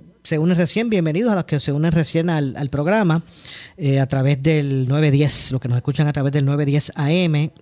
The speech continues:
de Noti uno. Mire, ustedes del sur de Puerto Rico y todo esto, toda esta zona, todos estos pueblos aledaños, usted puede... Eh, escuchar a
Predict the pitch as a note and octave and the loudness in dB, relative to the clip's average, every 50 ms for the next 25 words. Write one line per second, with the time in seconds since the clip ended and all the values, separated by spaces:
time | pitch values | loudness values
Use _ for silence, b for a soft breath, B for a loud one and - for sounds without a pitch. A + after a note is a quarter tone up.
0 | - - B2 A#2+ A2+ D3 C#3+ C#3+ D#3 D#3 D#3 D3+ D3+ D3 C#3+ C#3 C#3 C#3 C#3 C#3 | -16 -14 -12 -2 0 2 2 4 4 2 2 2 2 0 0 0 0 0 -2 0
1 | - C#3 C#3 D3+ F3 F#3 F3 D#3 D3+ D3+ B B B B B B B B B B | 0 0 0 2 2 2 2 2 0 -2 B B B B B B B B B B
2 | B - C3 C#3+ D3+ C3+ - D3 C#3 D3 D#3 C#3+ C3+ C#3 B2 - - C#3 C#3 D#3+ | B -6 -4 -2 -2 -2 -2 -2 0 0 0 0 0 -2 -2 -2 -4 -2 -2 -2
3 | D3+ E3 D#3+ D#3 D#3+ C#3+ - D3+ D#3+ D#3 - C3 - C3 C3+ D3 - - - B2 | -2 -2 -4 -4 -4 -2 -2 -2 0 2 0 0 0 0 -2 -4 -2 -2 -2 -4
4 | B B B B B _ - C#3 C3+ - D#3 C#3 - D#3+ E3 D3+ C3+ A#2+ C3+ - | B B B B B _ -8 -6 -4 -2 -4 -2 -2 -2 -2 -2 -2 -4 -4 -6
5 | - C3+ - D#3 D3+ C#3+ D3+ D3 D3 D3 C#3 D3 E3 E3+ D#3 C#3 B2+ B2+ A#2 - | -6 -6 -4 -4 -4 -2 0 0 0 0 0 0 0 0 0 0 0 0 -2 -4
6 | C3+ C3+ - D3 C#3+ D3 D3 C#3+ C3 B B B B B B B B B B B | -4 -4 -2 -2 0 0 0 0 -2 B B B B B B B B B B B
7 | B B B B B - _ - D3+ C#3 C3+ C3+ B2+ B2 B2 B2 A#2+ A#2 A#2 A2+ | B B B B B -18 _ -2 0 0 2 2 2 0 0 0 0 -2 -2 -2
8 | A2+ A2 A2 A2 G#2+ - - D#3 C#3+ A#2+ - - C#3 C3 - - D3 D3 D3 C#3 | -2 -2 -2 -4 -6 -6 -4 -4 -4 -2 -2 -2 -2 -2 0 0 0 2 2 0
9 | C3+ D3 C#3 - _ _ _ - - D3 C#3 C#3 C#3+ D3 D3 C#3+ C#3 C3+ B2+ A#2+ | -2 -4 -6 -10 _ _ _ -12 -6 -4 -2 0 0 0 0 0 0 0 -2 -2
10 | A2+ A2 G#2+ G#2 G2 - | -2 -4 -4 -6 -8 -10